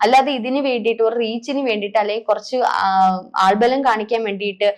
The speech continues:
വീണ്ടും ചെന്ന്, ആ, ചെല്ലുന്നത്, അദ്ദേഹത്തിന്റെ അനുവാദമില്ലാതെ ചെന്നത് വലിയ തെറ്റാണ്. എന്നിട്ട് അതെടുത്ത് വീണ്ടും വാർത്തയാക്കുക എന്നുള്ളത് എത്രമാത്രം ശരി എന്നു-, എന്നുള്ളത് ചിന്തിക്കേണ്ടിയിരിക്കുന്നു.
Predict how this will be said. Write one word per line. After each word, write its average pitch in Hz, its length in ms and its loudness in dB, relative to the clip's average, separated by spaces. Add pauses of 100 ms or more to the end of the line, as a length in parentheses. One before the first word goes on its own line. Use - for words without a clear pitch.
(240)
വീണ്ടും 311 520 2
ചെന്ന്, 262 360 0
ആ, 190 600 2
ചെല്ലുന്നത്, 226 540 -2
അദ്ദേഹത്തിന്റെ 226 640 2
അനുവാദമില്ലാതെ 226 760 2
ചെന്നത് 196 400 -8
വലിയ 196 180 -2
തെറ്റാണ്. 202 440 0
എന്നിട്ട് 240 320 -2
അതെടുത്ത് 233 400 2
വീണ്ടും 233 400 -6
വാർത്തയാക്കുക 214 760 -2
എന്നുള്ളത് 202 500 -2 (260)
എത്രമാത്രം 226 720 0
ശരി 220 260 0
എന്നു-, 202 460 -6 (380)
എന്നുള്ളത് 202 460 -2
ചിന്തിക്കേണ്ടിയിരിക്കുന്നു. 196 960 -4